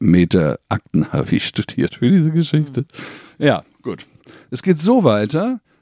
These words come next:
Speaker 1: dass erst einmal die Matriarchin bedeutende Geldbeträge, also das sind so fünfstellige Beträge, auf die Konten ihrer Söhne überweist und die
Speaker 2: Mhm.
Speaker 1: Söhne überweisen das Geld an Thierry Tilly.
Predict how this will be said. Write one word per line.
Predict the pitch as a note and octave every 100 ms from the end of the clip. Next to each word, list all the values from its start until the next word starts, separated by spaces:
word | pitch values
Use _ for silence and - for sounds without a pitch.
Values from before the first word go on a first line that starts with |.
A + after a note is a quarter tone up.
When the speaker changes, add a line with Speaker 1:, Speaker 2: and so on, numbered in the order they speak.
| _
Speaker 1:
dass | - D#3 D#3+ -
erst | - D#3+ F3+ -
einmal | D3+ C#3+
die | C3+
Matriarchin | B2+ A#2 - G#2 F#2 B2 F3+ - F3 D#3+ D3+ _ _
bedeutende | - G#2 A2+ C3 E3+ C#3+
Geldbeträge, | A#2+ G#2 C3+ - G2 - F#2 F2+ A2+ F#2+ F#2+ F2
also | F#2 F2+
das | E2+
sind | G2+
so | E2+
fünfstellige | - G#2+ - E2+ D#2 D2 D2
Beträge, | - - - - G2 C3+ E3+ - - _ -
auf | A#2
die | -
Konten | A#2+ - C#3+ - A#2+
ihrer | G#2+ G2
Söhne | F2+ G2 G#2 A#2
überweist | A#2+ B2+ A#2 A#2+ E3 F3 -
und | G#2
die |
Speaker 2:
Mhm. | F#2+
Speaker 1:
Söhne | F#2 A#2+ D#3 E3+
überweisen | C3 B2 G#2+ G2+ G#2 G#2+ A#2 - -
das | A2+ -
Geld | G2 F#2 F#2+
an | F#2+ F#2+ F#2+ - _
Thierry | - - C3+ C#3+
Tilly. | - -